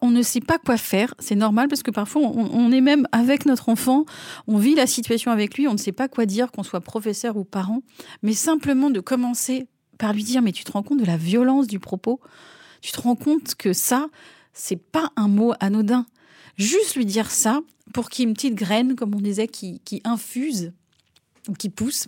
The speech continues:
plutôt qu'infuser d'ailleurs, parce que, <laughs> par si c'est du thé. Mais qui est quelque chose où on prend conscience que non, ce n'est pas normal. Et c'est la même chose, et on le voit d'ailleurs, euh, finalement, en étant adulte, que ce soit dans le couple ou dans le travail.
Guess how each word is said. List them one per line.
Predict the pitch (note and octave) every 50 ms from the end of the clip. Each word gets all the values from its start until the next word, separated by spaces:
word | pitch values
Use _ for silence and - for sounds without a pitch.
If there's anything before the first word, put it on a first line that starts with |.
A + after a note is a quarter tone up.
| - -
plutôt | - F#3 E3+ F#3 F3
qu'infuser | - F3+ E3+ - - E3+ F3 G3 A3
d'ailleurs, | G3+ E3+ E3 E3+ F#3 G#3+ A3
parce | - - -
que, | - - - _ _ _ _ _ _
<laughs> | _ _ _ _ _ _ _ -
par | F3 F3 -
si | - G#3
c'est | F#3 - G3
du | F3 E3+ E3
thé. | - - A#3 C#4+ - - - - - - - - - - - - _ _ _ _ _ _ _ _ _ _ _ _ _ _ _ _ - - -
Mais | G#3+ G#3 G3 F#3+ - - - - - - - _ _ _ _ _ _ _
qui | - -
est | A#3 -
quelque | - A#3+ - -
chose | - D4 D4+ D4 C4+ - -
où | A#3 A#3 A3
on | G#3 G3+
prend | - - - D4 D#4+ C#4+
conscience | - B3 A#3+ A3 - - C4 C4+ C4 - -
que | - A3+
non, | A3 A3+ A#3+ C4+ D4+ D4+ D4+ D4+ D4 - _ _ _ _ _ _ _ _
ce | - - - -
n'est | G3+ F#3
pas | - F3+ E3+
normal. | E3+ F3 E3+ F3 E3+ E3+ - - - -
Et | A3
c'est | F3+ - C4 A#3+
la | B3 B3
même | B3 C#4 C#4 C#4
chose, | - E4+ E4+ D4 A#3
et | G#3+
on | G3+ G3+
le | G#3 G#3
voit | A3 A#3 C4 B3+
d'ailleurs, | G#3+ G3 F#3+ F#3 A3 A#3 A3
euh, | G#3 F3+
finalement, | F3 - - F#3+ F#3+ F#3+ F#3+ G3 G#3 A3 A3 G3+ F3 E3+ -
en | F3+ F3 F3+
étant | F3+ F3 - F#3
adulte, | F#3 F3+ F#3 F3+ F#3 A3+ A3+ -
que | - -
ce | F3
soit | E3 - F#3+ F3+
dans | F3+ E3+ E3+
le |
couple | E3 - - G#3+ - G#3
ou | F3+
dans | F3+ F3+
le | F3+
travail. | - - G3+ G#3+ B3 B3+ A#3+